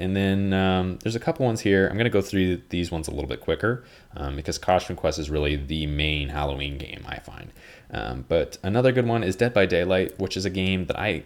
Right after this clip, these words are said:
only just recently played. I didn't realize I owned it, but I guess through PlayStation Plus, that's been in my library now for some time.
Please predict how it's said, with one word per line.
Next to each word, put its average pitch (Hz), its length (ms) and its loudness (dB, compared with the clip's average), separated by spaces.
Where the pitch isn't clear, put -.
only 135 200 0
just 117 240 -2
recently 101 360 0
played. 107 320 0
I 90 80 0
didn't 104 260 -4
realize 90 340 2
I 78 120 2
owned 85 300 -2
it, 71 180 -2
but 73 100 -2
I 78 60 0
guess 82 240 -2
through 80 260 0
PlayStation 78 480 -6
Plus, - 440 -2
that's - 280 -6
been 85 120 -2
in 80 120 -4
my 78 140 -4
library 80 440 0
now 78 160 -6
for - 100 -16
some - 160 -8
time. 98 380 -6